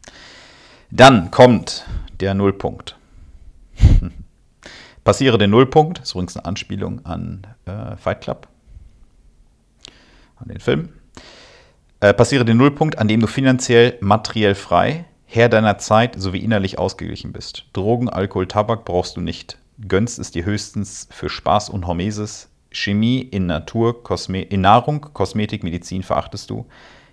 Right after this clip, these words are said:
Negative Perspektiven und Denkweisen sind dir fremd. Nun stabilisiere und steigere das Erlangte.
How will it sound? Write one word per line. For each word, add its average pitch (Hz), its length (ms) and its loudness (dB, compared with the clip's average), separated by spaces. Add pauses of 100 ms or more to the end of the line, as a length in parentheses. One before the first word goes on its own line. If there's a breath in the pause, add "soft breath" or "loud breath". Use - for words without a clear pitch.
Negative 101 440 0
Perspektiven 92 640 -6
und 85 120 -6
Denkweisen 85 420 -6
sind 87 140 -14
dir - 80 -10
fremd. 80 460 -6 (500 soft breath)
Nun 117 220 0
stabilisiere 92 680 -2
und 80 140 -6
steigere 78 460 -6
das - 180 -12
Erlangte. - 440 -14